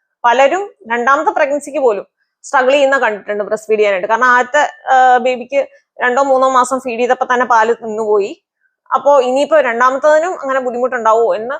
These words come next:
ഒത്തിരി പേര് ആശങ്കപ്പെടുന്ന കണ്ടിട്ടുണ്ട്. Actually ഞാനിപ്പോ പറഞ്ഞ കുറച്ച് കുറച്ച് കാര്യങ്ങളൊക്കെ ശ്രദ്ധിച്ചു കഴിഞ്ഞു കഴിഞ്ഞാൽ തന്നെ നമുക്ക് ബ്രെസ്റ്റ് ഫീഡിംഗ് വലിയൊരു ഇഷ്യൂ ഇല്ലാതെ പോകും. പിന്നെ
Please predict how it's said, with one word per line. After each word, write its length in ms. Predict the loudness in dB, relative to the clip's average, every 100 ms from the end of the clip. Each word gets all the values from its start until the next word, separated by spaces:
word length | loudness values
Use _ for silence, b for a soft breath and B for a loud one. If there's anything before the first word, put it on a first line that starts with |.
| b b b
ഒത്തിരി 240 | -4 -2
പേര് 200 | 0 2
ആശങ്കപ്പെടുന്ന 640 | 4 2 -2 -4 -4 -4 -4
കണ്ടിട്ടുണ്ട്. 440 | -6 -8 -14 -16 -16 _ _ -4 -4
Actually 320 | 0 0 0 0
ഞാനിപ്പോ 320 | -2 -2 -2 0
പറഞ്ഞ 240 | 0 0
കുറച്ച് 320 | 0 0 2
കുറച്ച് 220 | 0 2
കാര്യങ്ങളൊക്കെ 480 | 2 2 2 0 -4
ശ്രദ്ധിച്ചു 440 | -8 -10 -8 -6 0
കഴിഞ്ഞു 300 | 0 0 -2
കഴിഞ്ഞാൽ 340 | -2 -4 -2 -4
തന്നെ 320 | -4 -6 -10 -12 _ _ -6
നമുക്ക് 500 | -4 -2 0 0 0
ബ്രെസ്റ്റ് 300 | 0 0 0
ഫീഡിംഗ് 260 | 0 2 2
വലിയൊരു 240 | 2 -2
ഇഷ്യൂ 320 | -2 -4 -4
ഇല്ലാതെ 300 | 0 2 0
പോകും. 480 | -2 -6 _ _ _
പിന്നെ 200 | -2 0